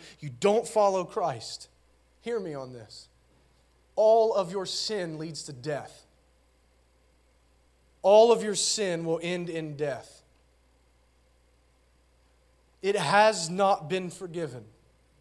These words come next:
It is still on your record. You will pay for it. There is no hope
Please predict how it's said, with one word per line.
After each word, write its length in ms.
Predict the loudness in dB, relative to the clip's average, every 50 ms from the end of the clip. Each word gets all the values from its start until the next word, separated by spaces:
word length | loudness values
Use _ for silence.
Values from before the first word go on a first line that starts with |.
| _ _ _ _ _ _ _ _ _ _ _ _ _ _ _ _ _ _ _ _ _ _ _ _ _ _ _ _
It 120 | -8 -6 -4
is 180 | -2 0 0
still 480 | 0 0 0 0 2 2 4 4 4 4
on 240 | 4 2 2 0 -2
your 160 | -6 -6 -4
record. 380 | -4 -4 -6 -6 -8 -14 -18 -18 -20 -20 _ _ _ _ _ _ _ _ _ _ _ _ _ _ _ _ _ _ _ _ _ _ _ _ _ _ -18
You 200 | -14 -12 -10 -8
will 240 | 0 2 2 2 0
pay 240 | -2 -8 -10 -10 -10
for 260 | -10 -10 -12 -12 -12
it. 100 | -14 -18 _ _ _ _ _ _ _ _ _ _ _ _ _ _ _ _ _ _ _ _ _ _ _ _ _ _ _ _ _ _ _ _ _ _ _ _ _ _ _ _ _ _ _ _ _ _ _ _ _ _ _ _ _ _ _ _ _ _ _ _ _ _ -8
There 120 | -8 -4
is 260 | -2 0 -2 -2 -2
no 260 | -2 0 2 2 2 2
hope 420 | 0 -2 -2 -2 -2 -4 -8